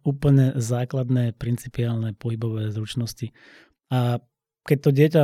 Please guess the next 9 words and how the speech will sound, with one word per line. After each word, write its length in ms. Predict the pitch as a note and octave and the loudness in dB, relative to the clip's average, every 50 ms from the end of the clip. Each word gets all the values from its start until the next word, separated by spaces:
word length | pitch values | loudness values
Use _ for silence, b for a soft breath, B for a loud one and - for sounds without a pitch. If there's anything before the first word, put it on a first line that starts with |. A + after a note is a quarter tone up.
| C#3 C#3 | 4 4
má 80 | C3+ C3 A#2+ | 4 2 2
zlú 160 | C#3+ D#3+ C#3+ | 2 2 2
koordináciu 480 | - D#3 D3 D3 D3+ D#3 D3+ - D#3 C#3 | 2 2 2 2 2 0 0 0 -2 -2
pohybu 640 | A#2 B2 B2+ B2+ C#3 C#3 D3 F3+ F#3+ G#3 G#3+ G3 - - | 0 0 0 0 2 0 0 0 0 0 -2 -4 -6 -6
a 80 | B2+ A#2+ | -4 -2
má 160 | B2 A#2+ A2+ | -2 -2 -2
zlý 240 | A2 G#2 G#2+ A2 A#2+ | -4 -6 -6 -4 -4
odhad 480 | C#3 C#3+ C3+ B2+ C3 C3 C3 B2+ - - - - | -2 -2 -2 -2 0 -2 -2 -4 -6 -12 -14 -10
a 320 | - A2+ A2+ A#2 A#2+ A#2+ | -8 -6 -4 -4 -6 -6